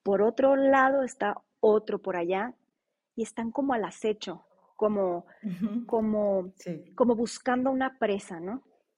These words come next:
Speaker 1: Y de
Speaker 2: Ujú.
Speaker 1: repente, si no te das cuenta, si le quitas la mirada tantito, generalmente uno tiene el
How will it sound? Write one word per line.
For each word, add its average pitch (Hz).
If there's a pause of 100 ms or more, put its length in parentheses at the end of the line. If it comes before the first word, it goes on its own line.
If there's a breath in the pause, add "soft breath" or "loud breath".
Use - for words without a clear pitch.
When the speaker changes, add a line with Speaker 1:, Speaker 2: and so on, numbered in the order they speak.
(300 soft breath)
Speaker 1:
Y 247
de 254
Speaker 2:
Ujú. 196
Speaker 1:
repente, 240 (760)
si -
no 254
te 403
das 415
cuenta, 285 (460)
si -
le 233
quitas 370
la 370
mirada 220
tantito, 233 (120)
generalmente 254
uno 226
tiene 240
el 185